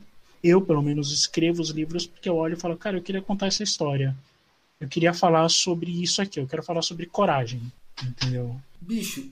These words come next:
Speaker 2: não tá na pauta, mas você pegou um
Speaker 1: Uhum.
Speaker 2: tópico que eu, que é uma coisa que eu discuto muito, perdão, uma coisa que eu discutia muito nas minhas aulas.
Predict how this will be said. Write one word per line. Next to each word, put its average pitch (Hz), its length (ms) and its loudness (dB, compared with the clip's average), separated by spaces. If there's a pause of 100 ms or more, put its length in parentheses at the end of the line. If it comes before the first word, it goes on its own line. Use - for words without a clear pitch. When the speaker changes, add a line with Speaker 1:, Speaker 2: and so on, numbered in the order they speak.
Speaker 2:
não 196 240 -4
tá 185 160 -2
na 160 140 -4
pauta, 110 840 -6
mas 123 220 -2
você 151 340 -6 (300)
pegou 131 160 0
um 120 80 2
Speaker 1:
Uhum. 127 100 0
Speaker 2:
tópico 123 340 -2
que - 80 -10
eu, 120 180 -8 (280)
que - 60 -8
é 123 40 -6
uma 127 100 -4
coisa 127 140 -6
que 139 60 -6
eu 127 40 -6
discuto 127 300 -8
muito, 120 560 -4 (380)
perdão, 92 240 -8
uma 87 140 -10
coisa 110 180 -8
que 110 60 -8
eu 110 40 -6
discutia - 320 -4
muito 117 280 0
nas 113 80 -2
minhas 107 260 -6
aulas. - 380 -14